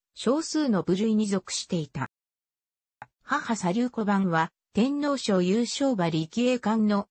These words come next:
前妹であるが、競争成績は未勝利のまま引退。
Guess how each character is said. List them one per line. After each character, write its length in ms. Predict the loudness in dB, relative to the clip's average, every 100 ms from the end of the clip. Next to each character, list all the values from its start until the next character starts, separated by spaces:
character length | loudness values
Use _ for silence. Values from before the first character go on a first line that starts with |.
| _ _
前 400 | -2 0 0 0
妹 400 | 2 2 0 -2
で 140 | 0 0
あ 100 | 0
る 100 | 0
が、 220 | 0 -2 _ _
競 160 | 0 0
争 300 | 0 -4 -2
成 180 | -2 0
績 360 | -2 -2 0
は 220 | 0 0 -6 _ -4
未 260 | -2 0
勝 140 | 0 2
利 140 | 2
の 140 | 2
ま 120 | 0 0
ま 140 | 2
引 140 | 0
退。 360 | 0 0 -2